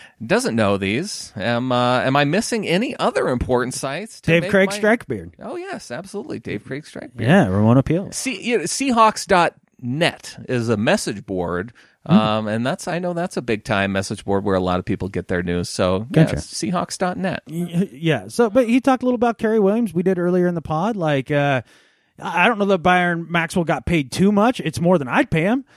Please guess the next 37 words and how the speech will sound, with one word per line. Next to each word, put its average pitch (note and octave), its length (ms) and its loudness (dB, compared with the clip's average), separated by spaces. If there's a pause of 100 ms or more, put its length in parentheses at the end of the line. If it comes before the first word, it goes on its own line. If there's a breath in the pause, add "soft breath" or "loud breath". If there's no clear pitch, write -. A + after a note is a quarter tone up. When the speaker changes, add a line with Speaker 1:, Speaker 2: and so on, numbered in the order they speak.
(160 soft breath)
Speaker 2:
Like, D#3 320 0
he E3 80 -4
got A3 260 2
what A3+ 140 4
he A3+ 80 2
was F#3 160 4
worth G#3+ 240 2
on B3+ 100 2
the G#3 60 0
market, B3 420 2
so F#3 160 4
keep A#3 220 -2
getting A#3+ 180 0
them C4+ 160 4
checks. D4+ 460 -2 (280 soft breath)
Speaker 1:
Yeah. - 160 -8
Speaker 2:
Like, D#3 240 4
you G#3 60 2
know, D3+ 220 4
no, F#3 320 4 (120)
I D#3 180 -4 (120)
don't F3 200 2
hate A#3 180 4
him C#4+ 80 4
for C3+ 240 0
it, - 20 -2
that's E3 220 0
for F#3 120 0
sure. C#3+ 440 -2
But, D3 340 0
uh, C#3+ 340 2
yeah, A3 160 -2
I C#3 100 -6
think F3+ 160 -8
he C3+ 40 -8
got A#2 180 0
overpaid, D3+ 600 -2